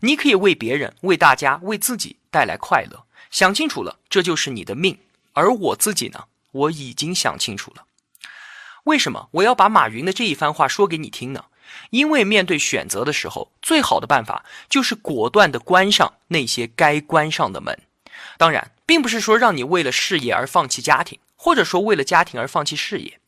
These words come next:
因为我们有各自的人生观，还有价值观，所以我们每个人都是在做着基于自我价值观的比较，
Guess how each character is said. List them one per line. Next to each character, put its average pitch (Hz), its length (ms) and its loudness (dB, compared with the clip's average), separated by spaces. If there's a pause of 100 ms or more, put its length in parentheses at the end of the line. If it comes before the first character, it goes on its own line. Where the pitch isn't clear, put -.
(320)
因 311 180 4
为 330 80 4
我 165 180 2
们 147 160 0
有 127 100 2
各 277 340 4
自 185 220 -2
的 123 140 0
人 110 200 -6
生 156 200 -6
观， 156 240 0 (120)
还 - 180 0
有 135 120 -4
价 156 240 0
值 - 140 -10
观， - 200 -12 (320)
所 - 160 -2
以 311 100 4
我 285 160 4
们 233 140 0
每 226 220 -2
个 165 140 0
人 107 260 -4
都 208 180 4
是 202 160 0
在 156 160 4
做 156 220 -2
着 120 100 -6
基 202 340 -2
于 151 140 -4
自 277 300 -4
我 131 260 -4
价 139 240 4
值 - 140 -8
观 147 220 -2
的 135 80 -4
比 104 300 -10
较， - 320 0